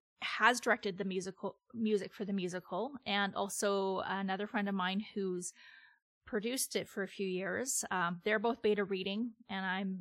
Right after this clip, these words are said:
might get even, um, I'm still waiting back to hear back from the director, uh,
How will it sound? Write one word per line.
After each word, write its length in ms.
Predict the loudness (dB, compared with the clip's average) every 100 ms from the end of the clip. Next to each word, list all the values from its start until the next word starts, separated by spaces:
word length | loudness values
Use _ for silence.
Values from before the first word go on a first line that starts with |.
| -8 _ _
might 260 | -2 0 0
get 160 | -2 -2
even, 460 | -2 -2 -2 -6 -8
um, 300 | -2 -2 -2 -4
I'm 180 | -6 -6
still 200 | -6 -4
waiting 180 | -2 0
back 180 | -2 -4 _ -16
to 100 | -8
hear 200 | -6 0
back 300 | 0 0 -4
from 160 | -6
the 80 | -6
director, 600 | -6 -8 -8 -8 -6 -6 -8 _ _ _ -8
uh, 300 | -4 -2 -4